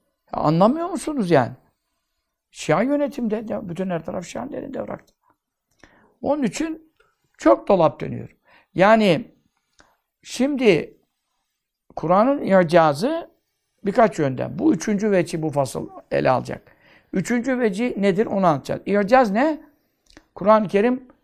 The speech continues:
muhaliflerini aciz bırakmış. Muhalifleri Müslümanların kaç katı fazla. Sayı fazlalığı da mühim değil. Maddi imkan bakımından fazla. Medya imkanı ellerinde.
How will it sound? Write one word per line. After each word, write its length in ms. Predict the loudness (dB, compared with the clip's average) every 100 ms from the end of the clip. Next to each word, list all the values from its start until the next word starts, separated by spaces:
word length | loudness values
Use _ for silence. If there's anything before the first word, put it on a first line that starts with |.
| _ _ _ _ _ _ _
muhaliflerini 920 | 0 4 4 2 0 -2 -2 -2 -4 -10 -4
aciz 360 | -2 0 -2 -4
bırakmış. 360 | -8 -10 -8
Muhalifleri 800 | 0 2 2 -2 -4 -6 -6 -8 -16 _ _ _ _ -20 -20 _ _ _ _ _ _ _ _ -8
Müslümanların 580 | -6 -4 -2 -2 -4 -6
kaç 240 | -8 -8
katı 220 | -8 -8
fazla. 380 | -4 -4 -6 -12 _ _ _ _ _ _
Sayı 340 | -10 -2 0
fazlalığı 540 | 2 0 2 0 0 0
da 100 | 0
mühim 260 | -2 -4
değil. 240 | -6 -10 -12 _ _ _ -6
Maddi 340 | -4 -2 -2
imkan 440 | -2 -2 -2 -2
bakımından 340 | -6 -6 -6 -6
fazla. 420 | -6 -4 -6 -8 _ _
Medya 320 | -4 -4 -2 -2
imkanı 400 | -2 -4 -2 -2
ellerinde. 680 | -2 -2 -2 -2 -2 -2